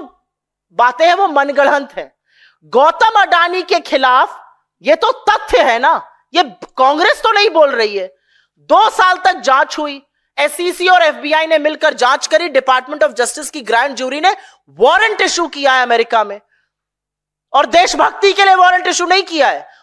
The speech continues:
वारंट इशू किया है क्योंकि उनके खिलाफ जालसाजी के, हेराफेरी के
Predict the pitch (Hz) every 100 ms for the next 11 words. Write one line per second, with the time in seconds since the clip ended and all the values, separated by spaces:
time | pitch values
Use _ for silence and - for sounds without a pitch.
0 | _ 262 320 370 349 339 359 294 311 349
1 | 392 330 294 330 311 320 320 311 311 320
2 | - 254 302 294 339 311 294 320 359 349
3 | 190 226 302 311 277 285 311 349